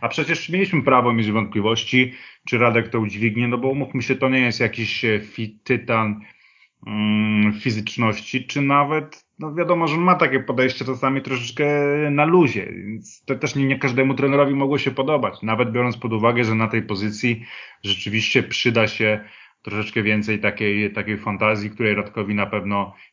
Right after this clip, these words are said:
nigdy nie brakowało. Myślę, że w Polsce dosyć mocno żyliśmy, szczególnie tym pierwszym sezonem Radka. Po pierwsze, że tak fajnie się odnalazł, że to był dla niego zupełnie nowy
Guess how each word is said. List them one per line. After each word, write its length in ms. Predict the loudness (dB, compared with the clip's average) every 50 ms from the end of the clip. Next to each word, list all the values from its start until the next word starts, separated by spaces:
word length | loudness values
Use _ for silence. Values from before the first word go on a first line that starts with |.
| _
nigdy 300 | -6 -4 -4 -4 -2 -2
nie 100 | -2 0
brakowało. 640 | 2 2 0 0 -2 -2 0 0 0 0 0 -4 -8 _ _ _ -20 -20 _ _ _ _ _
Myślę, 320 | -4 -4 -2 -2 -2 -2 -2
że 320 | -2 0 2 2 2 2
w 80 | 0 -4
Polsce 380 | -4 -4 -4 -4 -4 -6 -4
dosyć 360 | -4 -4 -4 -6 -8 -8 -6
mocno 340 | -2 0 0 0 0 -2 -6
żyliśmy, 400 | -4 -4 -4 -4 -4 -4 -6 -6
szczególnie 420 | -6 -6 -6 -4 -4 -2 -2 -2 -2
tym 240 | -2 -4 -4 0
pierwszym 380 | 2 2 4 4 2 0 -2 -2
sezonem 420 | -2 -2 -2 0 0 0 0 0
Radka. 440 | 2 2 0 0 -2 -6 -12 -12 -12 _ -20 -20 -20 _
Po 80 | -12 -2
pierwsze, 320 | 0 0 0 0 0 -4
że 140 | -6 -6 -4
tak 220 | -2 -2 -2 -2 -2
fajnie 320 | -2 0 0 2 2 0
się 180 | 0 0 -2 -2
odnalazł, 480 | -2 0 0 0 2 0 0 -2 -6
że 60 | -8
to 140 | -6 -6 -2
był 120 | -2 -2 -2
dla 160 | 0 -2 -2
niego 460 | -2 0 2 2 2 2 2 -2 -6 _ _ _ _ _ _
zupełnie 420 | -12 -10 -4 0 2 2 4 4 4
nowy 340 | 4 4 4 2 2 0